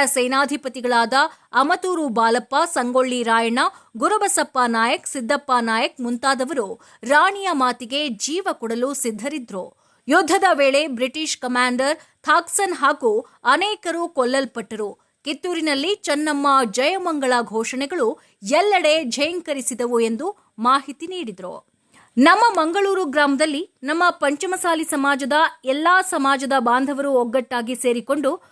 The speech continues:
ಮುಂದಿನ ವರ್ಷದಲ್ಲಿ ಈ ಸರ್ಕಲ್‌ನಲ್ಲಿ ವೀರರಾಣಿ ಕಿತ್ತೂರು ಚೆನ್ನಮ್ಮಳ ಕಂಚಿನ ಪುತ್ಥಳಿ ನಿರ್ಮಾಣ ಮಾಡಲು ಎಲ್ಲರೂ ತನುಮನ ಧನದಿಂದ ಸಹಕಾರ ನೀಡಬೇಕಾಗಿ ಸಮಾಜದ ಬಾಂಧವರಲ್ಲಿ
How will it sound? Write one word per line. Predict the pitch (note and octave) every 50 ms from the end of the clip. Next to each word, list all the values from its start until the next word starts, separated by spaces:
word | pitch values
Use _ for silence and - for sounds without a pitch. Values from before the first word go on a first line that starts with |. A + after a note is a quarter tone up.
| _ _ -
ಮುಂದಿನ | A#3+ C#4+ F4+ G#4+ A4 A#4 A#4 A4+
ವರ್ಷದಲ್ಲಿ | G4 D#4+ C#4+ - - C4 C#4+ D#4 D4+ C#4 E4 F#4+ - _ - -
ಈ | D4+ F4+ F#4
ಸರ್ಕಲ್‌ನಲ್ಲಿ | F4+ - - A#3+ A#3+ B3 - F#4 F#4 E4+ E4 D#4+ D#4 C#4 A3 A#3 E4 _ _ _ _ _ -
ವೀರರಾಣಿ | G#3 C#4 F4+ G#4+ G#4+ A4 G#4 G4+ G4 F#4 F#4+ F#4
ಕಿತ್ತೂರು | - - D#4+ - - E4+ E4 D#4+ E4
ಚೆನ್ನಮ್ಮಳ | C#4+ - D#4+ C#4 C4+ C#4+ D4 C#4+ C#4 C4 C4+ C#4+ D4+
ಕಂಚಿನ | D4 D4 - F4+ F#4+ G#4 G#4 - - F#4+ F#4+ E4
ಪುತ್ಥಳಿ | - - C4 B3+ - C4+ C4+ C4
ನಿರ್ಮಾಣ | B3+ A#3+ A3+ A3 A3 A#3 C4 D4+ E4 E4+
ಮಾಡಲು | D4+ C4 A#3 A3+ B3+ D4+ C#4 G#3 F3+ - _ _ _ _ _ -
ಎಲ್ಲರೂ | G#3+ C#4 D#4+ F#4 G4 G4 G4 G4 G4+ G4+
ತನುಮನ | G4 - - C#4 C#4 D#4+ E4 D#4 D4 C#4 C#4 C#4 C4 B3+
ಧನದಿಂದ | A3+ A3+ A#3+ A#3+ B3+ A3+ C4+ D4+ D4 C4 B3 D#4+
ಸಹಕಾರ | F4 - - B3 C4 A#3+ D#4 E4 - E4+ D#4+ D4+ D4 D4
ನೀಡಬೇಕಾಗಿ | C4+ B3 A#3+ A#3+ B3 G#3+ A#3+ A3+ A3+ - B3 C#4 C4 - D4+ F4+ - _ _ _ -
ಸಮಾಜದ | - - D4 C#4+ D#4 E4+ F#4 E4 F4 C#4 D#4+ D#4 C#4+
ಬಾಂಧವರಲ್ಲಿ | A#3+ B3 A#3 B3+ C#4 C4+ D4 B3 B3+ B3+ D#4 D#4+ C#4+ D#4 F4